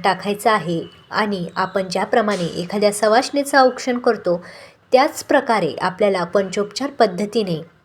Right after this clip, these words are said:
गायीचं औक्षण करायचं आहे. नंतर तिला उडदाचे वडे आणि एखादा गोडाचा नैवेद्य आपल्याला खाऊ घालायचा आहे.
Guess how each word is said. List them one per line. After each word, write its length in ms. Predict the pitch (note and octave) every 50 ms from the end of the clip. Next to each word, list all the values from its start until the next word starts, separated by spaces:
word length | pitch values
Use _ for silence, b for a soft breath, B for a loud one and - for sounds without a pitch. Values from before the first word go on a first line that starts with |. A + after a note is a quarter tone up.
| _ - G#3 G3+
गायीचं 480 | G#3 G3 G#3+ A#3 - - G#3+ F#3+ F3 - -
औक्षण 460 | - F#3 F#3+ F3+ F#3 - - G#3 G3+
करायचं 440 | G#3+ - A3+ G3 G3 F#3 F3+ - G#3
आहे. 260 | G3 G3 D#3+ F3 C#3+ - B B B B B B B B
नंतर 480 | C4 D4+ D#4+ D4+ D4 - C4 A3+ F#3+ F3 F3 -
तिला 240 | A3 G#3 G3 F3+ F3 - -
उडदाचे 520 | F#3 F#3+ F3+ F3 F#3 F3+ F3+ - G3 G3
वडे 260 | G3 G#3+ G#3+ G3 E3 D#3+ D#3+ - -
आणि 360 | - D#3+ F3 F3 E3+ E3+ E3 E3+ B B B B B
एखादा 500 | - A3 A#3 A3+ - B3+ B3 G#3 G3 F3
गोडाचा 520 | F3 F3 F#3 F#3 F#3 F#3 F#3 F3+ - G3+ G3
नैवेद्य 560 | G3 G3 G3+ G3+ G#3+ A3 G#3+ G#3 F#3+ F3+ D#3+ -
आपल्याला 420 | - - E3+ - G3 F3+ F3+ G3+ B3 -
खाऊ 260 | - - C4+ A#3+ G#3+
घालायचा 440 | F3+ F#3+ F3+ F3+ F3 E3+ E3+ - F3
आहे. 280 | E3+ D#3 C#3+ E3+ E3+